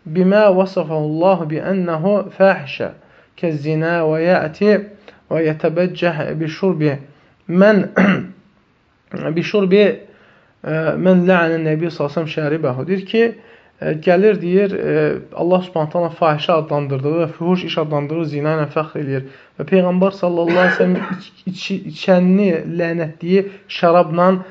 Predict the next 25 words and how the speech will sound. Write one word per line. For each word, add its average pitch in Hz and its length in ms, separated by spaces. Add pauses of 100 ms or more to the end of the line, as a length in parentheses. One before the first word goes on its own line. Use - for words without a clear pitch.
(120)
ə, 151 240
fəxr 180 420
eləyir, 156 380
deyir. 185 360 (560)
Ə, 151 240 (220)
fə 160 200
eynəd 202 540
din 208 360
və 170 200
eynəl 185 400
iman, 151 320
deyir, 151 120
onun 165 280
dini, 147 260
imanı 147 300
hardadır? 147 260
Lakin, 240 260
qardaşlar, 156 460
bunu 180 240
deməklə 156 320
yanaşı, 139 420
deyək 165 320
ki, 190 220 (580)
bu, 208 240
yəni, 175 380